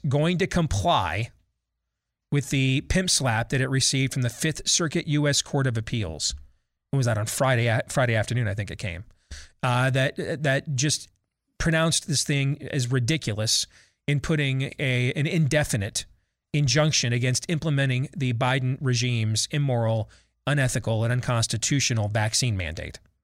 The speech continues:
So osha has announced it will comply with that edict, and it is suspending the implementation and enforcement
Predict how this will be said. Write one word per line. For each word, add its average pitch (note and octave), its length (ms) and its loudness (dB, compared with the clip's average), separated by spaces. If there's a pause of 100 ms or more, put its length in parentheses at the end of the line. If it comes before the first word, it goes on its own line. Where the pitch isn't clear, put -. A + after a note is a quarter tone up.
(760)
So C#3+ 140 -2
osha E3 360 4
has D3+ 140 2
announced D#3+ 440 0
it - 100 -4
will C#3+ 360 0
comply D3+ 720 0
with D3+ 280 0
that F3 280 0
edict, B2 400 -2 (560)
and C#3 140 0
it C#3 80 2
is C#3+ 120 4
suspending F#3+ 840 2
the E3 100 0
implementation D#3 840 0
and C3+ 160 0
enforcement C3 720 0